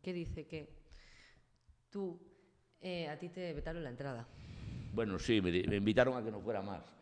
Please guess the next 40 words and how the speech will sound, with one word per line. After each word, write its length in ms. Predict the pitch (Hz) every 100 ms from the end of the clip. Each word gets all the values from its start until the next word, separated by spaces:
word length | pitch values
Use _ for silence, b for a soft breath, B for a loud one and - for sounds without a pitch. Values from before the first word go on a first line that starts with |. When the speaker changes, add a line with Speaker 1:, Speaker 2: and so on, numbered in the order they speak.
| - -
Speaker 2:
Pero 120 | 101
no 100 | 113
fue 100 | 135
por, 120 | 110
<laughs> 1800 | 98 - 311 330 156 - 139 - - - - - 123 120 107 - - -
pero 140 | - 120
no 120 | 143
fue 160 | 151 110
por 160 | 113
mí, 160 | 123 101
fue 140 | 139
por 120 | 135 139
el 80 |
megáfono, 560 | 120 101 101 - 80 73
porque 220 | 92 85
el 60 | 90
Speaker 1:
El 60 |
Speaker 2:
megáfono 380 | 90 107 95 110 110
Speaker 1:
megáfono, 160 | 110 117
Speaker 2:
a 20 |
veces 160 | 120 -
Speaker 1:
todo 180 | 202 190
culpa 240 | 202 156
del 40 | 156
Speaker 2:
a-, 40 |
a-, 40 | 147
Speaker 1:
megáfono. 460 | 117 117 117 117
Speaker 2:
ampli-, 140 | 117 117
am-, 160 | 110 110 -
amplía 480 | 113 98 123 123 110
un 100 | 110
poco. 480 | 117 104 101 101 B B -
Entre 300 | 120 127 139
el 60 |
megáfono 520 | 135 139 131 123 113
y 80 | 113
un 120 | 113
poco 240 | 110 123 117
mi 120 | 123
lengua, 500 | 135 147 147 147